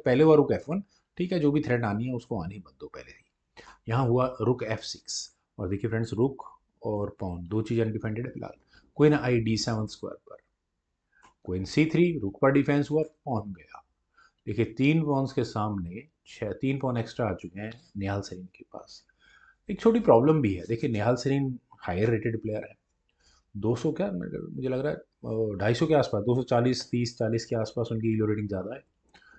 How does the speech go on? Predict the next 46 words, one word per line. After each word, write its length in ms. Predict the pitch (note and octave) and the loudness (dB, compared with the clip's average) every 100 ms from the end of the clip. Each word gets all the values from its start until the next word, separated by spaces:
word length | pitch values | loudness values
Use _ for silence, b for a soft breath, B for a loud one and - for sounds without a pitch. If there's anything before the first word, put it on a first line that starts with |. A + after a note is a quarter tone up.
| b A2 | b 2
निहाल 180 | A2+ | 2
सरीन 240 | A#2 G#2+ G#2 | 4 2 2
की, 80 | C3 | 2
तो 60 | |
इसीलिए 360 | D#3 E3+ D#3+ D3+ | 2 4 6 6
इस 120 | - | 6
तरह 120 | A#2 | 2
ये 160 | A2 G#2+ | 4 2
मूव 320 | G2+ F#2+ - | -2 -8 -10
आ 60 | F#2 | -12
रहे 120 | F2 | -12
हैं। 220 | _ b b b b - | _ b b b b 6
क्वीन 180 | E3+ | 8
टेक्स 240 | G3 G#3+ - | 10 8 8
ए 80 | F3+ | 4
थ्री, 280 | F3+ F#3 _ _ _ | 2 -2 _ _ _
और 220 | D3 C#3+ - | 4 4 2
अब 120 | F3+ | 2
सारा 260 | - F3+ F#3 | 6 8 8
फोकस 340 | F3+ E3+ - | 6 2 0
कहाँ 200 | - E3 | 4 4
रहेगा? 400 | E3 E3 E3+ G3+ _ _ _ | 4 2 0 -8 _ _ _
ये 200 | C#3 E3+ | 0 0
दो 340 | E3 C3 C3+ - | 2 6 6 6
एक्स्ट्रा 300 | B2 - C3+ | -2 0 0
पॉन्स 300 | A#2+ G#2+ G#2+ | 0 -2 -4
को 180 | - D3+ - | -4 -6 -4
आगे 260 | A2 A2 | -2 -2
क्वीन 280 | G#2+ G#2+ G2+ | -2 -4 -6
स्क्वायर 600 | G2 F#2+ F2+ - - F#2 F2 | -8 -10 -12 -14 -10 -10 -8
तक 100 | F#2+ - | -12 -14
पहुंचाने 380 | E2 - E2+ | -20 -20 -20
का। 160 | _ F#2+ | _ -8
रुक 200 | A2 A2+ | -8 -6
आया 140 | A2 | -4
ए 120 | A2 G#2+ | -4 -2
वन 140 | B2+ | -4
स्क्वायर 240 | B2+ B2 | -2 -4
पर, 80 | A#2 | -2
क्वीन 200 | A#2 A#2+ | -4 -4
पर 120 | B2+ | -2
अटैक 240 | A#2+ A#2 A#2 | -4 -4 -4
बना, 140 | A#2+ | -6
क्वीन 160 | A#2+ D3+ | -2 -2
एफ़ 200 | D#3 F#3 | 0 2
एट, 220 | G3+ - | 2 0